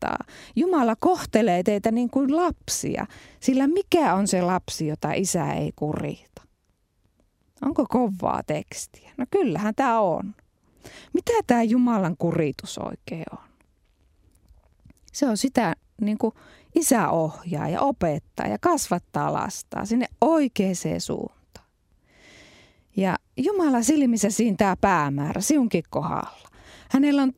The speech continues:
tosi rakkaudellinen näky siusta. Siun elämällä on tarkoitus ja ihan huikea päämäärä. Siksi nuu kasvatetaan oikeaan suuntaan. Ja näin se oli Joosefinkin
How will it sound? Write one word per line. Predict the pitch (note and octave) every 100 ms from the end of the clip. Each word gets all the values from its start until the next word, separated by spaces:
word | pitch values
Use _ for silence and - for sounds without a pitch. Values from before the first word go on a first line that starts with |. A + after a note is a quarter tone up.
| D4+
tosi | F#4 E4 D4+
rakkaudellinen | C4 G4 - _ - G3 F#3 F3 F3 F3 D#3+ D#3 D#3 D#3
näky | F3 F#3 D#3 C#3+
siusta. | - D#3+ D3+ - - - - - - - -
Siun | B3+ - E4
elämällä | F4+ D4+ A#3+ A3 G#3+
on | - A3+
tarkoitus | C4+ C#4 C4 G3+ - A#2 - - - - - - -
ja | - -
ihan | C#4 E4 C#4+
huikea | D#4+ G4+ D#4 - A#3+ G3+ -
päämäärä. | F#3 D#3+ D3+ - - - - - - - - - -
Siksi | - F#4+ - C#4+
nuu | A#3+ A3+ -
kasvatetaan | A#3+ B3 - F3 D#3+ _ E3 G3+
oikeaan | F#3 G3+ F3+ - D#3+ F3+ - -
suuntaan. | - B2+ F#2+ - - - - - _ _ _ _ -
Ja | G3 C4
näin | E4 E4
se | G3 G3
oli | C#4 C4
Joosefinkin | A3+ G3 E3 E3 E3 - - -